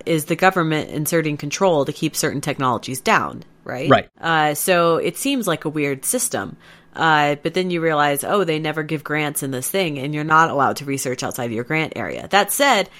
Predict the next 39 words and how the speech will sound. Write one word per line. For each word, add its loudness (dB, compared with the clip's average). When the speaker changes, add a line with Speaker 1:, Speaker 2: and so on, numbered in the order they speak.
Speaker 1:
I 2
have 0
no 2
idea 2
how 0
you -2
can -4
do -2
science -2
without 4
being -2
able 0
to -2
touch -2
other 0
areas. -4
<laughs> -8
Speaker 2:
Right, 6
and, 0
and 2
that's -4
one 2
of 0
these 0
things -2
is, -2
is, 0
so 2
it's -2
about 2
a -6
quarter 2
of 0
the 4
way 2
through, 0
um, 0
he 0
says, 2